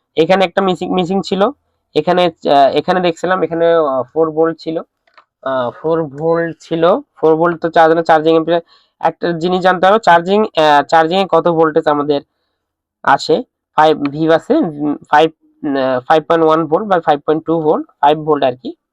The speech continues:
বলা যায়। আর এখানে আমি চেক করলাম, এখানেও ভোল্টেজ কিন্তু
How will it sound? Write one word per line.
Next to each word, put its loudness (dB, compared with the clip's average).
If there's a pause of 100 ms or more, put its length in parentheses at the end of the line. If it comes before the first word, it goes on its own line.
বলা 0
যায়। -10 (520)
আর -4
এখানে 2
আমি 2
চেক -2
করলাম, 0 (360)
এখানেও 2
ভোল্টেজ 0
কিন্তু -2